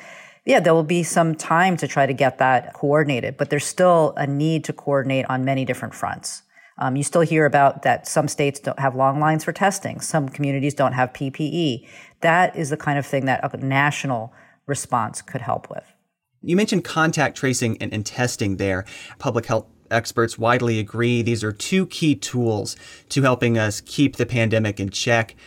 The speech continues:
Speaker 2: until we get a vaccine, if we get a vaccine, even after that point. So h-,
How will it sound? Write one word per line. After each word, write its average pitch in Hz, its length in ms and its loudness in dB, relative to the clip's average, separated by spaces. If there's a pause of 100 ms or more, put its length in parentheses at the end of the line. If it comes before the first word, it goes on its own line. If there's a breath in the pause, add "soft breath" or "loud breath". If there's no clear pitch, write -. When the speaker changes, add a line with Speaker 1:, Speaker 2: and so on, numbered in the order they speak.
(360 soft breath)
Speaker 2:
until 135 240 2
we 151 80 6
get 147 100 4
a 139 60 2
vaccine, 127 760 2
if 123 180 0
we 123 80 2
get 120 100 2
a 117 40 2
vaccine, 110 360 0
even 104 180 -2
after 123 220 0
that 104 220 -2
point. 104 340 -2
So 139 240 0
h-, - 80 -6